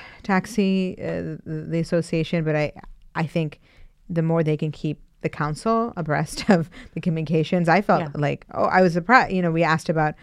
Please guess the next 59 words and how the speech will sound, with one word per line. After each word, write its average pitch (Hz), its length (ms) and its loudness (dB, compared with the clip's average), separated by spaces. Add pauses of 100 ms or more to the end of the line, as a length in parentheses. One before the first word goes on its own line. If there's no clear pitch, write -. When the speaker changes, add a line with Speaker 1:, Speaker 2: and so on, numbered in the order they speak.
(540)
Speaker 1:
the 160 160 2
petition 165 580 0
and 135 420 -8
Speaker 2:
Right. 175 160 0
Speaker 1:
the, 143 120 0
those, 147 260 -4 (280)
those 143 300 -6
key - 220 -4
things 151 360 -2
that 143 260 -4 (100)
they 147 100 -2
had 143 100 -2
asked 247 280 -2
for 147 220 -2
and 147 240 -4
whether 147 260 -2
or 147 40 -6
not, 147 280 -6 (240)
where 196 160 6
they 190 220 6
were 175 260 6
on 165 240 0
that 98 260 -4
and 147 140 -4
where 147 120 -2
the 143 100 -8
city 175 240 0
was 147 160 0
on 139 160 -6
that. 139 180 -4
And 143 220 -6
it - 80 -16
seemed 233 200 4
that 151 120 2
they've 143 260 -2
been 156 140 -4
working 196 280 2
on 151 140 0
it. 143 160 -4 (460)
But, 156 260 0 (140)
w-, - 340 -12
w-, - 220 -10
you 156 60 -2
know, 151 100 -2
I 147 80 -2
think 147 240 -4
one 147 160 -2
thing 147 180 -2
that 143 240 -8 (380)
we 160 80 -4
did 156 80 4
ask 147 260 2
for 147 180 -2
was 143 140 -2
getting 147 300 0
a - 20 -6
response 143 640 -4
on 156 220 -6
that. - 260 -10